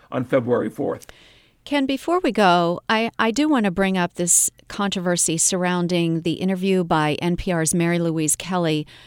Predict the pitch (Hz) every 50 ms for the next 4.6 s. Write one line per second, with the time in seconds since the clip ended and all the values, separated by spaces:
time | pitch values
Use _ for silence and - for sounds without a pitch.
0 | - - _ - - - 226 220 220 220 214 - - 202 202 202 202 196 - -
1 | 202 - - - 311 339 339 294 233 202 185 185 185 185 185 185 - 196 175 170
2 | 175 190 196 202 202 190 170 175 185 185 175 170 165 170 175 185 - - - -
3 | 180 170 165 160 156 160 - 180 180 165 135 107 92 - - - 170 185 185 190
4 | 190 165 208 185 170 160 160 160 160 165 - -